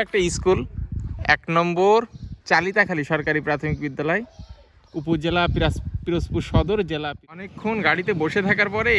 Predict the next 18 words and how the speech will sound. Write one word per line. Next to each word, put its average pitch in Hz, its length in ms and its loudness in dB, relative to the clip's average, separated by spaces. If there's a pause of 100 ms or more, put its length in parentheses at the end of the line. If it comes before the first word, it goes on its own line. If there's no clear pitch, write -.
এবার 170 200 2 (140)
আসলাম 202 260 -4 (140)
কচুয়া 185 340 2 (120)
উপজেলার 165 500 2
ভিতরে। 151 300 2 (600)
কচুয়া 190 340 2
হলো 226 140 2 (100)
বাগেরহাটের 202 500 2
ভিতরে 180 300 0
পড়ে। 117 160 -4 (880)
এখন - 260 4 (120)
যে 202 80 4 (120)
ব্রিজটার 226 440 0
ওপরে 214 220 -2
আছি, 226 120 -6 (100)
ব্রিজটার 202 340 -2 (140)
নাম 196 120 6 (140)
জানি 196 200 6